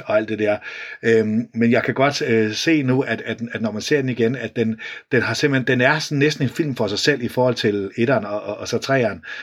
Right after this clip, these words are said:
fordi de har den tone, det, de har altså her, den er meget, den er meget mørk, altså nogle steder. Så, øh, jo, helt sikkert. Øh,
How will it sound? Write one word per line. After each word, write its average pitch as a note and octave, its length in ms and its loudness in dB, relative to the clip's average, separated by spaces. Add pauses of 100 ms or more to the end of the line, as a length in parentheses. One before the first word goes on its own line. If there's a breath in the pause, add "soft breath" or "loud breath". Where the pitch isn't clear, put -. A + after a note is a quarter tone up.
(140 loud breath)
fordi A2+ 180 2
de A2+ 140 2
har A#2+ 200 2
den B2 180 0
tone, B2+ 400 0
det, C3 180 0 (320 loud breath)
de C#3+ 140 2
har B2+ 280 2
altså B2 220 -4
her, B2 200 0
den B2 180 0
er D3+ 120 2
meget, A2+ 400 2 (460 soft breath)
den C3+ 120 -4
er D#3+ 80 2
meget B2 240 4
mørk, G#2+ 340 2
altså F#2+ 320 -6 (220)
nogle B2+ 280 4
steder. G2 300 -2 (640 loud breath)
Så, G2 320 -2
øh, F#2 220 -4
jo, C3+ 180 2 (160)
helt E3 180 0
sikkert. B2 260 -2 (1040 loud breath)
Øh, A#2 1000 4